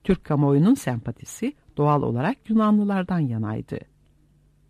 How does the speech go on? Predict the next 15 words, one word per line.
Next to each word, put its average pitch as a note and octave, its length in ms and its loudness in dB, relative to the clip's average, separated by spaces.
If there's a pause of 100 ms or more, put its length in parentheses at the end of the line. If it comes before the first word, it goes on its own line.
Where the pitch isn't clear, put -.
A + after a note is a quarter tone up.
Ama D#3 180 4
hükümet D3+ 500 -2
bunu G#3+ 240 2
bir C4 120 0
kere A#3+ 320 -2
de B3 100 0
resmen B3 360 0
teşvik - 460 -4
etmek B2 340 -4
istedi. - 480 -8 (840)
İtalyan E3+ 440 0
saldırısının D3 720 0
başlamasının A3 640 0
hemen B3+ 260 2
arkasından C3 720 -2